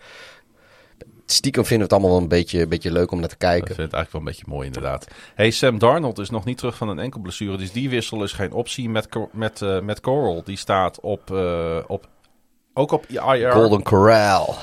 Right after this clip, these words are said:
Speaker 2: Die, ehm, kan dus ook niet spelen. Dus de enige optie die ze zouden hebben is om het weer met die Peter Walker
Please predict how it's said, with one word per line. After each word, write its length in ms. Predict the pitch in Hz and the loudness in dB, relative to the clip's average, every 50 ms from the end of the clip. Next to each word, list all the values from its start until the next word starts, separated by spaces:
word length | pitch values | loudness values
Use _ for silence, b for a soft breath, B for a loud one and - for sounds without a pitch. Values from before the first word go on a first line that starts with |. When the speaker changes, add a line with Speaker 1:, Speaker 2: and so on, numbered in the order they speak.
| - - | -12 -6
Speaker 2:
Die, 340 | - 110 107 107 107 107 104 104 | -4 -2 0 0 2 4 6 6
ehm, 600 | 104 104 104 101 98 95 95 98 98 95 92 90 95 98 b b b b - - - - - | 8 8 6 6 4 2 0 -4 -6 -6 -8 -10 -10 -14 b b b b -14 -14 -14 -6 2
kan 160 | - 151 131 | 2 2 2
dus 160 | 120 113 - - | 2 -6 -4 2
ook 240 | - 160 170 170 - | 4 4 4 4 0
niet 160 | 165 160 160 | -4 -2 -2
spelen. 460 | - - 165 147 143 151 151 151 143 120 | 0 2 2 4 4 2 0 -2 -2 -2
Dus 180 | 120 113 - | -2 -4 -4
de 60 | - - | -6 -2
enige 420 | - 160 185 220 202 160 - - - | 0 0 2 2 0 -4 -4 -6 -2
optie 460 | - 160 175 - - - - 104 95 95 | 0 0 0 0 -2 -6 -6 -8 -10 -10
die 180 | 98 110 113 | -10 -8 -8
ze 160 | 110 - 104 | -6 -6 -6
zouden 480 | 92 - 107 120 127 147 156 139 113 101 | -6 0 2 4 4 4 4 2 -2 0
hebben 320 | 104 120 131 120 107 92 | 4 4 4 4 2 -2
is 220 | - 101 104 95 - | -4 -6 -8 -8 -8
om 180 | - 113 110 | -10 -8 -6
het 120 | 110 98 - | -6 -6 -4
weer 240 | 113 113 117 113 107 | -2 -2 -2 0 -2
met 160 | 104 104 - | -4 -4 -4
die 140 | - 101 - | -6 -14 -12
Peter 320 | - 117 110 104 98 87 | -10 -10 -6 -4 -4 -2
Walker 520 | 92 101 117 127 - 143 135 123 - - | 0 0 0 0 -2 -2 -2 -2 -4 -6